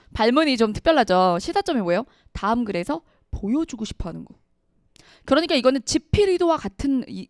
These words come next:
그 목적이라고 생각하시면 돼요. 발문의 목적이 지필 의도. 그래서 주제 더하기 지필 의도를 보여주는 것이다. 근데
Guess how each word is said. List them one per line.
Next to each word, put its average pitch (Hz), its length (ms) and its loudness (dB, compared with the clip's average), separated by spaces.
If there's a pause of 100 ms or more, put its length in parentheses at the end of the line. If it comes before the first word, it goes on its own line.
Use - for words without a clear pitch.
그 185 400 -8 (180)
목적이라고 196 480 -2
생각하시면 226 280 -4
돼요. 160 120 -10 (480)
발문의 214 300 -2
목적이 170 260 -8
지필 277 520 -6
의도. 180 340 -6 (2750)
그래서 220 180 -4
주제 220 340 -2
더하기 214 300 0
지필 - 320 -6
의도를 233 400 0
보여주는 233 560 -2
것이다. 175 440 -6
근데 302 440 0